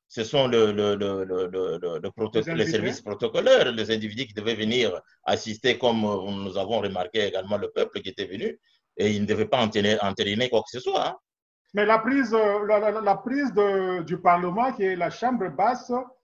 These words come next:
Speaker 2: sans, euh, accord, euh, du bureau du Parlement, est-ce que ce n'était pas vraiment, euh,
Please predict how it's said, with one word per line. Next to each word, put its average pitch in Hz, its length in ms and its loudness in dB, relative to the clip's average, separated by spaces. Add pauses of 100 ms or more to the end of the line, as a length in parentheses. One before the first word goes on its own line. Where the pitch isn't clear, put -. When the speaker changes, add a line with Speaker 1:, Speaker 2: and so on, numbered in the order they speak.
(320)
Speaker 2:
sans, 262 720 2
euh, 202 440 6
accord, 226 580 4
euh, 175 300 0
du 160 180 -6
bureau 185 440 4
du 165 140 -4
Parlement, 160 500 -2
est-ce 233 140 -4
que 208 80 -4
ce 190 140 -10
n'était 175 200 -8
pas 240 240 0
vraiment, 185 760 0
euh, 143 40 -2